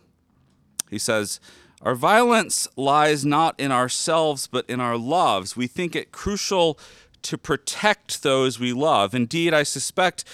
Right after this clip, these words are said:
most of us go to war to protect our loves. Our families, our neighborhoods are what we care about when we go to war. Nations are but symbols of those cares." I guess that resonates with most of us.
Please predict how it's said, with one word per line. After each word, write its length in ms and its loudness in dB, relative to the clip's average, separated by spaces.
most 420 2
of 160 0
us 220 2
go 240 0
to 180 -4
war 540 4
to 160 -6
protect 580 -4
our 220 0
loves. 560 2
Our 120 0
families, 720 0
our 120 0
neighborhoods 840 -2
are 120 2
what 200 0
we 100 -4
care 300 -2
about 340 0
when 140 -4
we 100 -4
go 200 0
to 140 -8
war. 540 2
Nations 840 0
are 120 0
but 260 0
symbols 720 -2
of 260 -6
those 320 -4
cares." 840 -8
I 80 -6
guess 240 -4
that 180 0
resonates 480 0
with 140 -4
most 300 -4
of 100 -4
us. 380 -6